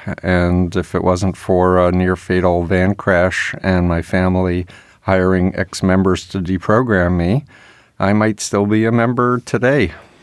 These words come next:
But fortunately, I woke up and I wanted to learn about brainwashing and mind control, and I have spent the last forty-three years as a mental health professional helping people get out of cults. And there are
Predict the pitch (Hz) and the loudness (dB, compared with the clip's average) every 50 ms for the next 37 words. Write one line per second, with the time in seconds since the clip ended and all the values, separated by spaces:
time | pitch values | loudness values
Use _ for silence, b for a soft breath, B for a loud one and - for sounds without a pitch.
0 | B B B - 98 101 - - - - - 117 113 117 - - 127 107 104 101 | B B B -6 -6 -6 -6 -10 -14 -8 -2 0 0 0 0 -2 -2 0 0 0
1 | 110 110 104 101 101 92 90 90 95 101 98 - - 98 104 120 - - - 98 | 0 0 2 2 2 2 0 0 0 0 0 0 0 0 0 0 -2 -2 -2 0
2 | 90 95 95 92 92 92 85 - B B B B B B B B - 104 104 101 | 2 2 2 0 0 -2 -4 -8 B B B B B B B B 0 0 2 2
3 | 107 101 - - 113 104 113 113 107 117 117 107 107 104 92 90 85 104 101 98 | 0 0 0 2 2 4 4 4 2 2 2 2 2 2 0 2 2 2 2 4
4 | 98 98 101 95 95 95 - - 110 104 101 98 95 90 90 92 92 92 98 107 | 4 4 4 4 2 2 0 -2 -2 0 0 0 0 0 0 0 2 2 0 0
5 | 101 - 110 101 95 - - 104 95 95 104 117 131 143 139 - - 92 90 87 | 0 0 -2 -2 -2 0 0 0 2 2 2 2 2 0 -2 -2 -2 -2 0 0
6 | 90 90 90 87 - 95 90 90 90 92 87 - b b b b b b b b | 0 0 0 0 0 0 2 2 2 0 -2 -6 b b b b b b b b
7 | b b b b 101 - - - - 95 98 98 - 95 95 95 92 90 - - | b b b b -6 -4 -4 -2 0 0 0 0 2 2 2 2 2 0 -2 -6
8 | - - - 98 98 101 98 101 104 101 101 101 98 - - 98 95 98 101 98 | -10 -6 -2 0 0 2 2 0 0 0 -2 -2 -4 -6 -4 0 0 2 2 4
9 | 92 101 120 127 107 85 82 78 - - - - - - 92 82 80 87 87 92 | 2 2 2 2 2 0 0 -2 -4 -6 -8 -8 -6 -4 -4 -2 -2 -2 -2 -2
10 | 92 - 92 85 78 98 107 110 - - 107 95 - - 95 90 - - 101 92 | -2 -2 -4 -4 0 0 0 0 -2 -2 -4 -2 0 0 -2 -2 -2 -2 -2 -2
11 | 90 - - 123 131 - 104 98 92 - 101 90 - 98 92 85 90 85 90 87 | -2 0 0 -2 0 0 0 -2 0 0 -4 -2 -2 -2 -2 0 0 2 2 2
12 | 87 82 95 92 - - - - 90 85 87 107 - - - - - - - _ | 2 2 0 -4 -6 -6 -4 -2 0 0 0 -2 -4 -8 -10 -10 -10 -12 -16 _
13 | b b b b b b b 98 98 95 95 98 98 98 98 95 90 101 101 92 | b b b b b b b 0 0 2 2 2 2 2 2 0 0 0 0 2
14 | 95 98 95 - 82 92 95 98 98 101 98 | 2 2 0 0 2 2 2 2 2 0 -2